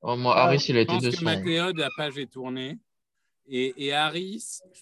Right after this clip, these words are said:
Speaker 3: pense qu'il a fait une saison suffisamment bonne pour avoir un contrat,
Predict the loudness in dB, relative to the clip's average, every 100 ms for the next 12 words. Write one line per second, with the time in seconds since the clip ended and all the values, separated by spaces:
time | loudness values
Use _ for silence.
0 | -10 -8 -8 -12 -6 -6 -6 -6 -6 -6
1 | -6 -8 -8 -10 -12 -14 -14 -10 -8 -6
2 | -8 -8 -6 -6 -8 -10 -10 -10 -12 -12
3 | -16 -20 _ -8 -8